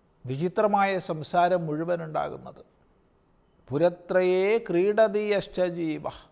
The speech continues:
തതഃ സുജാതം സകലം വിചിത്രം എന്ന് ഉപനിഷത്ത് പറയും.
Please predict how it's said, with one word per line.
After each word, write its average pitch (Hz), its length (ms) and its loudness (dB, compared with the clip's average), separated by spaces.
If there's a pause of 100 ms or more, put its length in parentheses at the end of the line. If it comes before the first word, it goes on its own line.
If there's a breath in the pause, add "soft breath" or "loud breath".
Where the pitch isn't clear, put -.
(720)
തതഃ 190 280 -2 (180)
സുജാതം 165 600 0 (260)
സകലം 156 500 -2 (140)
വിചിത്രം 135 480 -12 (840)
എന്ന് 165 180 -4
ഉപനിഷത്ത് 151 480 -10
പറയും. - 260 -18